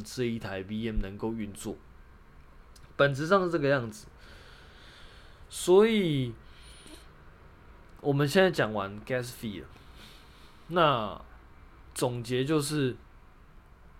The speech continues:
你在做每一道转账、每一道交易的时候，你都需要付 gas fee。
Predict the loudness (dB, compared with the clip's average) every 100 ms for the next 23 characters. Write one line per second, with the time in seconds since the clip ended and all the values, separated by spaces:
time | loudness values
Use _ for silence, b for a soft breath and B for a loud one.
0 | -16 -10 -6 0 6 6 6 4 2 2
1 | 0 2 2 2 -2 -6 -8 -4 -4 -2
2 | -2 -2 -2 -2 -2 -4 -6 -10 -8 -6
3 | -6 -8 -6 -4 -4 -6 B B -20 -10
4 | -6 -6 -8 -16 -10 -8 -8 -10 -10